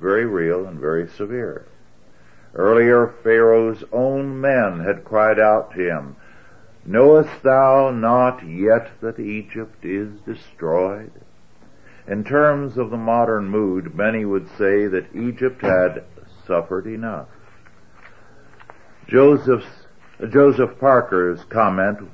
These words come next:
was a very healthy corrective to this attitude when more than a century ago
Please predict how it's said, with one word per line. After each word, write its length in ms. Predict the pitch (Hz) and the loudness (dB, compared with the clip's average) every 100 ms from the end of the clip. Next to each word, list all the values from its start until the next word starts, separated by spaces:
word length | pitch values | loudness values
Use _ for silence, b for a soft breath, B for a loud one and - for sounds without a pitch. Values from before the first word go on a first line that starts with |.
| - - - b b b b | -20 -20 -20 b b b b
was 180 | 90 85 | -10 -4
a 80 | 90 | -2
very 460 | 104 131 131 120 | 2 4 4 0
healthy 400 | 104 107 104 113 | 2 0 0 -10
corrective 680 | - 92 92 92 - 90 80 | -8 -2 2 2 0 -6 -6
to 100 | 87 | -8
this 340 | 71 85 85 - | -6 -6 -6 -8
attitude 720 | 76 87 82 - 90 95 110 | -4 -2 -4 -6 -6 -6 -6
when 240 | 85 85 | -6 -6
more 300 | 82 98 120 | -4 -2 -2
than 160 | 120 110 | -2 -6
a 80 | 107 | -10
century 680 | - 123 110 - 82 71 | -6 -6 -6 -6 -6 -4
ago 520 | 69 69 78 64 50 | -6 -2 -2 -2 -6